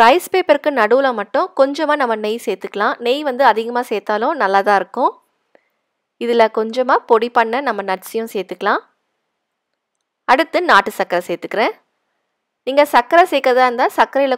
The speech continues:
கொஞ்சமா ஏலக்காவும் சேர்த்து பொடி பண்ணி சேர்த்துக்கோங்க. இப்ப இது ஃபோல்டிங் ரொம்பவே முக்கியம். உடையாம ரொம்ப கேர்ஃபுல்லா பண்ணணும்.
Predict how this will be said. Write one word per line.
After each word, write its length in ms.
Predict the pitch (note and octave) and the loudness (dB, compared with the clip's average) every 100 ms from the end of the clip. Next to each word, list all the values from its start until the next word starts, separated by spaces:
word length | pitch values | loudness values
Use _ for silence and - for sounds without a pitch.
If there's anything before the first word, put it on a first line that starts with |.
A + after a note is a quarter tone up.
| A#3 | -4
கொஞ்சமா 340 | A3+ A3+ B3 C#4 G#3+ | -6 -6 -4 -2 0
ஏலக்காவும் 520 | G#3+ A3+ A#3 A3+ C4 - | 0 2 0 0 -4 -4
சேர்த்து 260 | A3 A3 F#4+ B4 A#3 | -4 -4 -6 0 0
பொடி 180 | A#3 A#3+ | 0 -2
பண்ணி 160 | A3 B3+ G#3 | -4 -4 -6
சேர்த்துக்கோங்க. 640 | F#3 - G3+ F#3+ G#3+ A4 _ _ _ _ _ _ _ - | -8 -8 -8 -6 -4 -4 _ _ _ _ _ _ _ -16
இப்ப 200 | A#3+ D#4+ | 0 2
இது 80 | F4 - | 2 -2
ஃபோல்டிங் 500 | C#4 C#4+ E4+ F4+ F4 A3+ | 2 2 2 -4 -4 -4
ரொம்பவே 360 | A3+ B3+ C#4 C#4+ A3+ | -2 -2 -2 -4 -8
முக்கியம். 400 | - A#3 E4 B3+ | -8 -4 -4 0
உடையாம 560 | G#3+ A#3 C4+ B3 B3 G4+ A#3 | 0 0 0 -2 -2 -4 -4
ரொம்ப 160 | A#3 C4+ A3+ | -8 -4 0
கேர்ஃபுல்லா 460 | G3+ A3 - B3 C4 | 0 0 -2 -2 0
பண்ணணும். 360 | G3+ F#3 G#3+ | -6 -6 -6